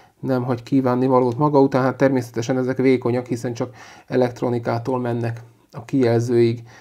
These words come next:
és vissza. Egyébként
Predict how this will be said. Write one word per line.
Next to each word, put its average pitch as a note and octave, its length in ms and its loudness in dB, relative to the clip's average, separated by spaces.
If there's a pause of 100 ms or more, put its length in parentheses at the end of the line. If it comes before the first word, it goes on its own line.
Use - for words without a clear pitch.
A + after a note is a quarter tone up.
(280)
és - 420 -2
vissza. A#2 540 -4 (840)
Egyébként A#2+ 640 -2